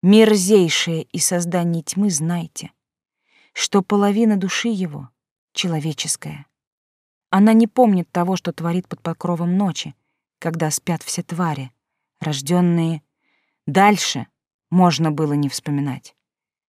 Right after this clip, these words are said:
Всё у меня сложилось". Васька запрыгнул на стол, точно находясь на границе невидимого круга, и зашипел на гостя. Нежданного, негаданного, незваного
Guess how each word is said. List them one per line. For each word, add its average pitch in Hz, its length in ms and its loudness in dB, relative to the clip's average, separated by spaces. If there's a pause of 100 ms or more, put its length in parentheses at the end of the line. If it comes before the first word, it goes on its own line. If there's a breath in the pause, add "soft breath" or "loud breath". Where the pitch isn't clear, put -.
(100)
Всё - 400 4
у 190 80 4
меня 165 240 0
сложилось". 143 600 -8 (1000)
Васька 185 380 0
запрыгнул 180 520 0
на 175 140 0
стол, 196 300 0
точно 185 320 -2
находясь 170 420 -2
на 170 60 -2
границе 175 400 0
невидимого 170 520 0
круга, 190 360 0
и 160 100 0
зашипел 160 500 -2
на 151 140 -4
гостя. 143 400 -8 (880)
Нежданного, 147 840 0 (680)
негаданного, 147 800 -2 (680)
незваного 160 1040 4